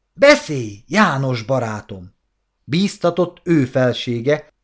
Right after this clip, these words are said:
amire kihúztam zsebemből a címeres levelet, és az asztalra tettem.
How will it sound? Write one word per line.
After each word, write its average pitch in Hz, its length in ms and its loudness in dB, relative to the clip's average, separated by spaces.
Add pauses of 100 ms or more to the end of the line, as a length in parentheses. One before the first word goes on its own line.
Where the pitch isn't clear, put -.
(200)
amire 160 400 2
kihúztam 196 640 2
zsebemből 156 560 4
a 107 80 -4
címeres 185 600 2
levelet, 143 480 2 (140)
és 190 180 -2
az 190 160 2
asztalra 113 500 -2
tettem. 92 600 -16